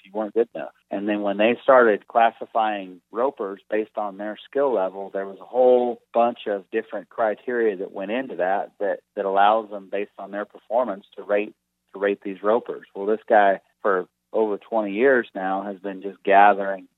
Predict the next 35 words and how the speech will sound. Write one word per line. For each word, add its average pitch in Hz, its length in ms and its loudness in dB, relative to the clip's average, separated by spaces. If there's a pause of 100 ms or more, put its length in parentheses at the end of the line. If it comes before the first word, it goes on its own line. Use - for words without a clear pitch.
(140)
and 90 140 -16
processing 101 760 4
mass 101 340 2 (220)
amounts 95 460 -8
of 87 140 -20
data. 90 360 -6 (180)
And 85 120 -12
he 95 160 -4
has 98 280 6
a 85 220 -4
very 107 300 2
unique 101 440 -10
understanding 95 760 -8
of 87 240 -8 (260)
not 98 220 4
only 95 320 -2
how 98 280 2
rodeo 101 440 -6
works, 95 400 -12 (120)
but 90 120 -8
how 92 400 4 (160)
these 104 200 -6
events 101 400 -2
work 101 320 2
and 90 120 -12
what 95 180 -4
people 104 280 -8
do 98 340 -2
and 92 100 -6
how 98 180 2
to 92 60 -2
analyze 92 520 -2
this 87 180 -20
data. 92 280 -2
And 87 120 -14